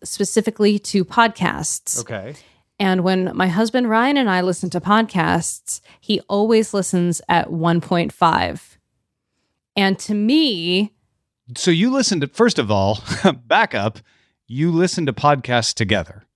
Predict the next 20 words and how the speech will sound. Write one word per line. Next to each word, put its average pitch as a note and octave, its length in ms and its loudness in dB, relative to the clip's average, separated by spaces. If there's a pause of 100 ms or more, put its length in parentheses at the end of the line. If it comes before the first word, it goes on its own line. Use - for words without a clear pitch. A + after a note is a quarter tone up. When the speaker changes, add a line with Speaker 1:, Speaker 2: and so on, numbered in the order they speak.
(320)
Speaker 1:
Yes. - 600 -2 (340)
Speaker 2:
Interesting. - 500 -8 (200)
I A2+ 120 2
don't G#2+ 260 0
think A2+ 160 0
I've F#2 180 -2
ever A#2 260 0
done G#2+ 200 2
that F2 180 -6
with - 140 -14
Eileen. - 360 -12 (220)
Speaker 1:
Really? G#3 600 -2
Speaker 2:
Never. G#2+ 420 -2 (320)
Speaker 1:
So - 140 -8
we D4+ 100 2
listen D#4 340 0
when C4+ 140 0
we're A#3+ 100 -2
folding A3+ 340 0
laundry, E3+ 640 0